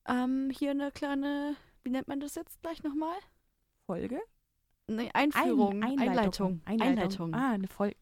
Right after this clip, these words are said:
Speaker 2: eine, eine
Speaker 1: <laughs>
Speaker 2: Folgeneinleitung.
Speaker 1: Genau, eine Folgeneinleitung schreibt und hab das auch gar nicht spezifiziert, deswegen passt das auch nicht dazu.
Speaker 2: Mhm.
Speaker 1: Und hab einfach mal gesagt, „Bitte mach mir das.“ Und hat er mir gemacht.
Speaker 2: Das macht er einfach, gell?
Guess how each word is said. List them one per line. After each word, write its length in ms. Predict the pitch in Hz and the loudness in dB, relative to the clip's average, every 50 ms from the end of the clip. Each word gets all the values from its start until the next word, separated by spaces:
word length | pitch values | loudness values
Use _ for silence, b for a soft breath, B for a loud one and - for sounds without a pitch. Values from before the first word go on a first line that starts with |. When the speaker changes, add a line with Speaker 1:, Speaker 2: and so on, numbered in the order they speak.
| - - | -4 0
Speaker 2:
eine, 140 | 190 196 - | 0 0 0
eine 320 | - 180 214 196 175 208 | 4 4 6 6 6 4
Speaker 1:
<laughs> 0 | |
Speaker 2:
Folgeneinleitung. 920 | 202 220 247 269 294 277 277 220 208 208 214 214 214 208 - 233 214 226 226 b b b b b b b b b b | 4 4 4 4 4 4 2 0 0 2 2 2 2 2 2 0 -2 -2 -4 b b b b b b b b b b
Speaker 1:
Genau, 160 | - 277 311 285 | -2 2 2 2
eine 140 | 240 240 | 2 2
Folgeneinleitung 800 | 247 - - 370 370 302 247 196 185 180 175 175 180 - 185 185 | 0 0 2 2 2 2 2 0 0 2 2 0 0 0 -2 -2
schreibt 340 | - - 196 185 180 - - | -2 -2 -2 -2 -2 -2 -4
und 80 | 185 | -4
hab 100 | 196 - | -4 -2
das 140 | - 226 - | -2 -2 -4
auch 120 | 208 185 - | -4 -6 -2
gar 200 | - 196 220 247 | -2 -2 0 0
nicht 120 | 269 - | -2 -4
spezifiziert, 680 | - - 233 - - 202 - 214 190 - - 262 294 - | -4 -6 -6 -6 -6 -8 -8 -8 -8 -6 -6 -6 -4 -2
deswegen 320 | 220 208 - 202 185 185 | -4 -4 -4 -4 -6 -6
passt 200 | 175 - 208 - | -6 -8 -8 -8
das 100 | 190 - | -10 -8
auch 160 | - - - - - | -8 -10 -10 -8 -8
nicht 160 | 214 196 - | -8 -8 -6
dazu. 420 | 202 180 - - - 220 240 311 - B B B B B B B B | -8 -10 -10 -8 -6 -4 -4 -4 -6 B B B B B B B B
Speaker 2:
Mhm. 160 | 214 185 165 | -2 0 2
Speaker 1:
Und 100 | 180 208 | 2 2
hab 80 | 208 214 | 2 0
einfach 180 | - 208 220 214 | 0 0 0 0
mal 120 | 233 226 | 0 -2
gesagt, 280 | 226 254 - - - - | -4 -6 -8 -8 -8 -8
„Bitte 180 | - - 311 | -4 -2 -2
mach 180 | 311 370 349 - | -2 -2 -2 0
mir 120 | 233 170 | -2 0
das.“ 300 | - 190 277 359 - - | 0 0 -2 -4 -6 -8
Und 360 | - - 185 190 208 226 226 | -2 0 2 2 2 0 0
hat 80 | 202 180 | -2 0
er 80 | 190 196 | 2 2
mir 140 | 214 226 | 2 0
gemacht. 520 | 233 330 339 302 190 147 131 - - - - _ _ _ - | 0 0 2 2 2 0 -2 -6 -12 -16 -20 _ _ _ -10
Speaker 2:
Das 140 | 185 175 - | -8 -2 0
macht 240 | 202 220 214 - | 0 0 0 -2
er 80 | - - | -6 -6
einfach, 420 | 87 95 - 170 - - 170 - - | -4 -4 -6 -6 -6 -6 -10 -10 -8
gell? 240 | - 185 208 208 | -6 -4 -4 -4